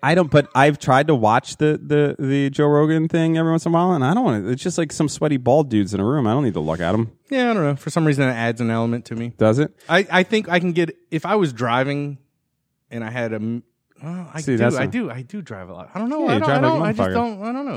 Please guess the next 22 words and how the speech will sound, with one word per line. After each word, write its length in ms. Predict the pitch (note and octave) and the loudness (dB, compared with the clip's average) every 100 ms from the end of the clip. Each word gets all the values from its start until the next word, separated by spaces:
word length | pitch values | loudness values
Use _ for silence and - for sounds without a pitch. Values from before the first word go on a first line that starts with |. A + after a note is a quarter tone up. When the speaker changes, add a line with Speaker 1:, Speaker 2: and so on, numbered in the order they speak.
| A2+ | 0
Speaker 2:
know. 40 | |
I 20 | |
used 160 | E3 G3+ | 2 2
to 60 | F#3+ | 0
listen 220 | G3 G#3 | 0 0
to 60 | F#3 | -4
Stern 360 | - F3 G#3+ | -2 -2 -2
and 120 | D3+ | -2
shit 260 | - A#2+ B2+ | -4 -8 -8
and 240 | B2+ A#2 A#2 | -8 -4 2
Speaker 1:
Yeah. 260 | G#2 G2+ | 4 6
Speaker 2:
O 80 | C#3+ | 4
and 100 | C#3 | 4
A 200 | C3+ D3+ | 0 0
when 160 | D3 C#3+ | -2 -2
I 80 | |
was 80 | C#3 | -2
driving, 300 | C#3 C3+ E3+ D#3+ | -4 -4 -4 -4
and 40 | |
I 80 | D3 | -6
loved 320 | C#3+ A3 A#2 | -6 -8 -10
it. 100 | E2 | -16